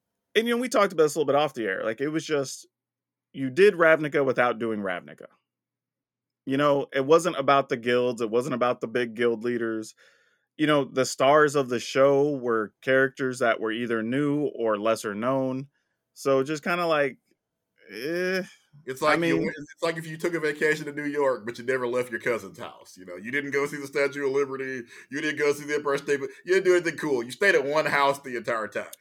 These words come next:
Speaker 2: You
Speaker 1: Yeah,
Speaker 2: didn't
Speaker 1: but it
Speaker 2: see
Speaker 1: was,
Speaker 2: New
Speaker 1: it was
Speaker 2: York.
Speaker 1: like, we built this around the detective Proft or whatever his name is, who was a brand new character that nobody knew anything about,
Speaker 2: And
Speaker 1: right?
Speaker 2: nobody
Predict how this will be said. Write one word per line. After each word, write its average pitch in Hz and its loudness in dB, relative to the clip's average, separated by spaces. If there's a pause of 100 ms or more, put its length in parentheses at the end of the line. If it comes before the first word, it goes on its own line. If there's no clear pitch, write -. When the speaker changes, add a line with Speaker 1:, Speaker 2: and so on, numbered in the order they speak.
(140)
Speaker 2:
You 160 2
Speaker 1:
Yeah, 339 6
Speaker 2:
didn't - -4
Speaker 1:
but 277 2
it 294 2
Speaker 2:
see - -
Speaker 1:
was, 254 2
Speaker 2:
New 202 2
Speaker 1:
it 220 2
was 277 2
Speaker 2:
York. - 2
Speaker 1:
like, 240 0 (280)
we 175 -2
built 214 4
this 233 2
around 156 2 (120)
the 127 0
detective 147 0 (140)
Proft 131 2
or 127 -4
whatever 127 2
his 123 -4
name 127 -4
is, 123 -6 (100)
who 131 -4
was 117 -2
a 113 0
brand 123 2
new 120 -2
character 123 0
that 113 -4
nobody 117 -4
knew 117 -4
anything 113 -6
about, 110 -4 (320)
Speaker 2:
And 120 2
Speaker 1:
right? - 2
Speaker 2:
nobody 123 4